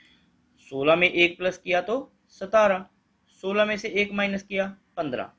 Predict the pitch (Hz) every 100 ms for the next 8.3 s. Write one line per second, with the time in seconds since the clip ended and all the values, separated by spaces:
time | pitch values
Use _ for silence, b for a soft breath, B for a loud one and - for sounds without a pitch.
0 | _ - - 185 185 175 190 170 160 160
1 | 156 165 196 165 123 113 - - _ _
2 | _ _ _ _ _ _ _ _ _ 151
3 | 156 165 196 202 190 190 190 190 - 185
4 | 180 180 151 131 208 - _ _ _ -
5 | 127 143 160 165 170 165 170 170 170 -
6 | 170 175 190 - _ _ _ - 233 214
7 | 196 - _ _ 131 139 143 143 180 -
8 | 202 185 -